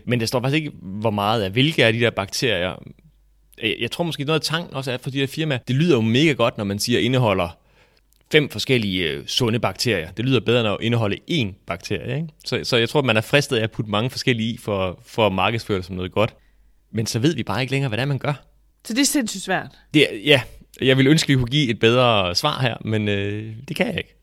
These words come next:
Speaker 2: Men er det ikke rigtigt nok alligevel, at der er, altså, der er alligevel noget, der tyder på,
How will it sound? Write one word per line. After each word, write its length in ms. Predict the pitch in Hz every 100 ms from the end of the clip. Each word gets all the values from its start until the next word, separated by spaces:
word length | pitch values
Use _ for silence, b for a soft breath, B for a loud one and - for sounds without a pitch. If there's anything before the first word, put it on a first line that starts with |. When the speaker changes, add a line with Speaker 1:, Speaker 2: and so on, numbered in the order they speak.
| _ -
Speaker 2:
Men 180 | 240
er 80 | 247
det 100 | 254
ikke 280 | 311 - 262
rigtigt 300 | 349 - 214
nok 220 | 196 214
alligevel, 560 | 220 220 285 311 247 -
at 180 | 190 -
der 140 | 170 -
er, 240 | 214 269 - -
altså, 200 | 202 185
der 160 | 190 - -
er 100 | 277
alligevel 340 | 302 262 247 233
noget, 260 | 208 214
der 80 | 226
tyder 480 | 226 - 254 247 254
på, 420 | 247 220 185 -